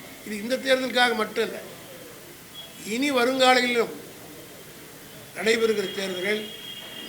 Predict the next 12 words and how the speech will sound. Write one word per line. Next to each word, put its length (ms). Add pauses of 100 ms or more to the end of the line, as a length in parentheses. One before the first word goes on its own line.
முறையாக 340 (140)
நடைபெற 280 (100)
வேண்டுமானால் 520 (600)
திமுக 540
தொடர்ந்த 320
வழக்கு 380 (640)
வழிகாட்டியது 680
என்ற 160 (640)
ஒரு 180
நிலை 160 (320)
ஏற்படுகிற 420
அளவுக்கு 340